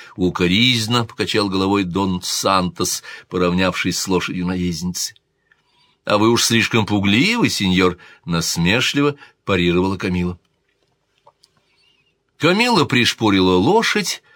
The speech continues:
стремясь отделаться от ползущего рядом герцога. Дон Сантос перехватил повод. "Постойте, сеньора, у меня есть к вам разговор". "Как опять?" —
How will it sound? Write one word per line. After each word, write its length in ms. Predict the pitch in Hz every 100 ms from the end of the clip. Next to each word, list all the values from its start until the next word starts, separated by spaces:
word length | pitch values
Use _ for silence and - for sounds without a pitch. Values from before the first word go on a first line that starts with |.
| _ _
стремясь 560 | - - 113 170 233 -
отделаться 720 | 123 85 80 101 92 90 - 90
от 100 | -
ползущего 680 | 87 78 110 160 - 131
рядом 280 | 95 104 107
герцога. 580 | 85 92 82 - 87 85 - - - -
Дон 240 | - 85 85
Сантос 440 | - 90 87 92
перехватил 540 | - 104 104 92 104
повод. 380 | 87 90 90 - _ _ -
"Постойте, 720 | 73 - - 87 90 - 185
сеньора, 640 | 175 - 202 208 190 92 - - - _ -
у 60 |
меня 120 | 78
есть 340 | 82 85 101 -
к 100 | -
вам 300 | 85 85 90
разговор". 560 | 104 101 139 220 156 - _ _ _ _ _ _ _ _ _ _ _ _ -
"Как 380 | - 117 -
опять?" — 840 | 98 87 - 104 175 247 - - -